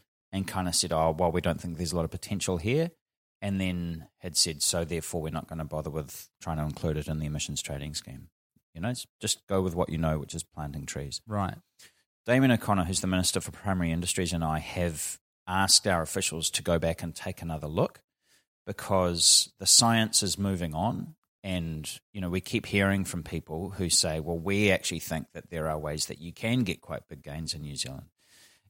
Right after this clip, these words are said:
Speaker 1: And so we've said, "Look, we know what the conventional wisdom says and, you know, we accept that for what it is, but we wanna take another look at it." And so we've asked the Ministry for Primary Industries to do quite a lot of work on that.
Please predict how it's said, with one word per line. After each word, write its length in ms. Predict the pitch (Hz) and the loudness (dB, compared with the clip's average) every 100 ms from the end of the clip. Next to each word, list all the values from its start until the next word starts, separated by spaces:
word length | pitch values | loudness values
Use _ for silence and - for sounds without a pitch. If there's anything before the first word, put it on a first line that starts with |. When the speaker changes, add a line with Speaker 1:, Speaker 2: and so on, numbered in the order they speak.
| - | -4
Speaker 1:
And 160 | 98 | 2
so 160 | 90 98 | 4 6
we've 180 | 98 - | 6 6
said, 140 | 92 | 4
"Look, 160 | 95 - | 2 2
we 80 | |
know 180 | 101 127 | 6 8
what 160 | 120 117 | 8 6
the 80 | 90 | 2
conventional 500 | 92 85 87 - 85 | -4 -2 -2 -4 -4
wisdom 300 | 80 73 73 | -6 -4 2
says 300 | 156 160 110 | 4 4 2
and, 360 | 85 78 76 - | 0 -4 -8 -10
you 100 | 92 | -8
know, 160 | 82 92 | -8 -8
we 120 | - 90 | -4 -4
accept 340 | - 95 - | 0 -2 -2
that 160 | 82 - | -10 -8
for 100 | 82 | -6
what 140 | 80 | -4
it 100 | 82 | 4
is, 260 | 117 113 - - _ _ _ _ _ | 6 6 2 -2 _ _ _ _ _
but 80 | 95 | 2
we 140 | 98 | 4
wanna 220 | 98 92 82 | 4 2 0
take 180 | 82 | -4
another 200 | 80 76 | -4 -4
look 220 | 78 80 80 | -4 -2 -2
at 80 | |
it." 120 | 76 - | -4 -4
And 120 | 107 | 2
so 340 | - 95 85 78 | 4 6 4 -2
we've 160 | 92 90 | -6 2
asked 460 | 92 85 - - - _ | 2 2 -4 -16 -20 _
the 60 | 95 | -4
Ministry 360 | 92 87 - | -2 -2 -2
for 120 | 82 - | -6 -10
Primary 360 | - 80 78 | -10 -6 -4
Industries 540 | 80 87 - 73 69 - | -2 -2 -2 -4 -2 -4
to 400 | - 82 78 73 | -4 -4 -4 -6
do 180 | 82 80 | -8 -8
quite 200 | - 73 | -6 -6
a 20 | |
lot 80 | 71 | -4
of 80 | |
work 200 | 78 78 | -6 -6
on 120 | 71 71 | -8 -10
that. 160 | 65 | -12